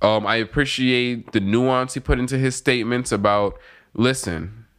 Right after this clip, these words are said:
Atlanta's got its problems. We gotta deal with our problems, but we're not gonna deal with our problems by burning the city down. We built the city. That,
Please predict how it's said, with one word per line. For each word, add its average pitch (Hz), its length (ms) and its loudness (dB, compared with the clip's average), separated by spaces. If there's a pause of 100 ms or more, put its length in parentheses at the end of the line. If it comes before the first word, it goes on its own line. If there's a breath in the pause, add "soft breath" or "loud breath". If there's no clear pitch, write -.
(240)
Atlanta's 127 420 0
got 139 160 0
its 123 120 -6
problems. 104 680 -2 (280)
We 92 120 0
gotta 113 220 2
deal 120 180 0
with 117 140 2
our 110 180 4
problems, 85 600 -6 (420 loud breath)
but 92 80 -2
we're 104 160 2
not 123 180 2
gonna 139 140 0
deal 127 160 0
with 123 100 4
our 120 160 2
problems 90 640 -4
by 85 160 -2
burning 92 380 0
the 87 80 -4
city 85 300 -4
down. 85 340 -4 (760 loud breath)
We 131 180 2
built 135 360 0
the 113 100 -4
city. 85 360 -4 (420 loud breath)
That, 127 360 0